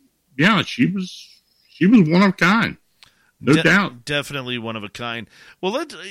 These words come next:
Speaker 2: in tribute to her, let's talk about the Dog Man here, because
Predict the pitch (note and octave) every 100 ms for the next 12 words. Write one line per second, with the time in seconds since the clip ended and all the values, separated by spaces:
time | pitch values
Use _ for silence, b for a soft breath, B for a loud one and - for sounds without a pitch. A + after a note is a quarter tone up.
0 | G3+ A#3+ G#3+ A#3+ G#3+ E3+ C#3+ A#2+ E3 G3+
1 | - G3 G3 F3+ C#3 B2 A#2+ A#2+ A2+ G#2
2 | G#2 G2 F#2 F#2+ F2+ F#2+ A#2 A2+ G#2+